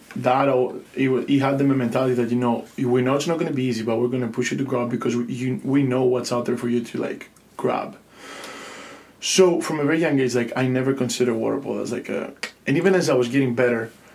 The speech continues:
I was like, I kind of, like,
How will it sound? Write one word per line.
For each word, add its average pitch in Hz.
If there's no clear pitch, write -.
I 123
was 131
like, 123
I 139
kind 190
of, -
like, 170